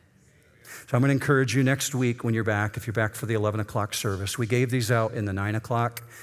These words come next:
and they wiped them all out, and they took them home with them. Sorry, there's none left. This is called World Religions Made Easy. It's just a quarter of an inch thick.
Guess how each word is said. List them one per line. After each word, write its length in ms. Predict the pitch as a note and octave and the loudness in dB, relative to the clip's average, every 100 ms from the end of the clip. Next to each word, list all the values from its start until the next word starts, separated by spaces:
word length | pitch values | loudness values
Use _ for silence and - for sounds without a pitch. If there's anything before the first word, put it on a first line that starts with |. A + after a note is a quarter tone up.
| - - | -20 -2
and 200 | A2 G#2 | 0 2
they 100 | G#2 | 0
wiped 280 | G2 A2+ - | 0 -2 -2
them 100 | G#2+ | -2
all 220 | G#2+ G2 | 0 0
out, 120 | F#2 | -2
and 60 | G#2 | -4
they 60 | |
took 200 | F#2+ - | -8 -6
them 100 | G2+ | -6
home 240 | F2 G#2 F#2 | -2 -2 -2
with 120 | F2+ | -4
them. 200 | G2 F#2 - - - - | -4 -6 -10 -20 -20 -4
Sorry, 240 | - A2 | 2 2
there's 200 | G#2 G2+ | 2 0
none 240 | G#2+ G#2 | 0 0
left. 460 | G2+ F#2+ F2+ - - - _ - | -2 -4 -6 -10 -10 -14 _ -4
This 240 | B2 - | -2 0
is 140 | D#3 - | -2 -2
called 320 | - B2+ A2+ | -2 0 0
World 360 | A2 B2+ A#2+ | 0 0 0
Religions 640 | G#2+ A#2 A2+ G#2 A2 G#2+ F#2+ | -2 -2 0 0 -2 -2 -2
Made 280 | G#2+ G#2 - | -2 -2 -4
Easy. 500 | G#2+ G#2+ F#2+ F2+ F2 - - | -4 -2 -4 -8 -10 -14 -4
It's 160 | B2+ - | -2 -2
just 200 | D#3+ - | -4 -4
a 40 | |
quarter 400 | - E3 F3 F3 | -2 -2 0 0
of 100 | D#3 | 0
an 120 | D3+ | 0
inch 240 | D#3 D#3 - | 0 -2 -4
thick. 340 | G2+ - - | -4 -4 -14